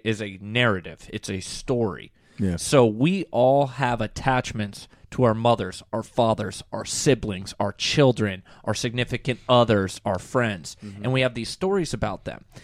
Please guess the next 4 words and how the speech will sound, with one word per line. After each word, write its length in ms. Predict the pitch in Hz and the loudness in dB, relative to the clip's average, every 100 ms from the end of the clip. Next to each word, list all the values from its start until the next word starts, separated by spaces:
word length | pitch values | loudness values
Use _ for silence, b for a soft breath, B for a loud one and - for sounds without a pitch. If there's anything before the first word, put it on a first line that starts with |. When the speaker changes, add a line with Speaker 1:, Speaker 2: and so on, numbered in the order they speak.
| B 139 127 | B -12 -4
Speaker 1:
And 300 | 127 117 107 | -2 -4 -4
media 580 | 143 180 156 110 123 - _ - | -2 -2 -2 -2 -4 -10 _ -14
television 580 | - 143 139 127 113 107 | 0 2 4 4 2 -4
shows, 480 | - 110 101 95 | -6 -4 -4 -8